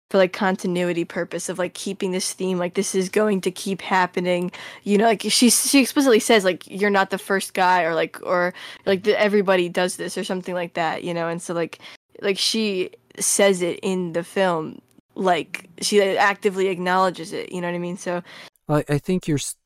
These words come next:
Speaker 2: it's, that's looking at it too literally still, because I think
Speaker 1: No, no,
Speaker 2: with
Speaker 1: yeah,
Speaker 2: having,
Speaker 1: yeah, I know.
Speaker 2: with having her win, it would be, or with having her,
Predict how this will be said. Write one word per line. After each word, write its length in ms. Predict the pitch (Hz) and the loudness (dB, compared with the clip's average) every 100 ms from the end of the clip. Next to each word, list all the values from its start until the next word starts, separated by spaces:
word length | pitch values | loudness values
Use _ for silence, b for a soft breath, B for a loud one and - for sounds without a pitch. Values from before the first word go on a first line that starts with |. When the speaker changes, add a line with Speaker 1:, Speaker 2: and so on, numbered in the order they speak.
| _ - | _ -4
Speaker 2:
it's, 360 | 135 - - _ | -2 -2 -12 _
that's 380 | - 143 - - - _ | -2 -2 -2 -12 -14 _
looking 360 | 147 135 147 139 | -2 0 0 0
at 100 | 127 | -2
it 100 | - | -6
too 280 | - 131 | -2 0
literally 500 | 120 135 139 123 98 | 0 0 0 -2 -4
still, 400 | 87 - 98 92 | -8 -10 -8 -6
because 260 | 92 104 113 | -6 -6 -4
I 100 | 110 | -4
think 280 | - 120 - | -2 -4 2
Speaker 1:
No, 160 | 302 | 4
no, 160 | 294 240 | 6 4
Speaker 2:
with 80 | 220 | 4
Speaker 1:
yeah, 220 | 220 - | 4 2
Speaker 2:
having, 80 | 190 | 0
Speaker 1:
yeah, 300 | 202 - - | -2 -4 -8
I 40 | 190 | -10
know. 200 | 185 180 _ _ _ _ | -8 -10 _ _ _ _
Speaker 2:
with 100 | 139 | -4
having 320 | 147 143 139 | 0 2 2
her 380 | 123 147 131 120 | 2 2 2 0
win, 580 | 110 101 113 135 127 107 | -2 -2 0 2 2 0
it 100 | 104 | -2
would 200 | 107 107 | -4 -4
be, 220 | 110 107 _ _ _ - | -6 -8 _ _ _ 0
or 160 | 135 | 0
with 160 | 147 151 | 2 0
having 300 | 143 147 139 | 2 2 0
her, 180 | 120 | 0